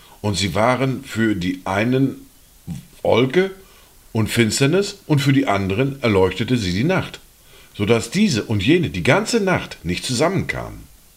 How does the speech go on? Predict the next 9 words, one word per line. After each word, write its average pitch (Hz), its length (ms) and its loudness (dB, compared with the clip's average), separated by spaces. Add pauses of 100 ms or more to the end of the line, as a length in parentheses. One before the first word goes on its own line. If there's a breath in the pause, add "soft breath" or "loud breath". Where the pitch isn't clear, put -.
(1120 loud breath)
Als 98 200 -2
nun 104 140 2
Mose 120 340 4
seine 87 320 -2
Hand 110 240 -2
über 90 160 -2
das 85 220 -2
Meer 101 280 -2
ausstreckte, 113 680 -2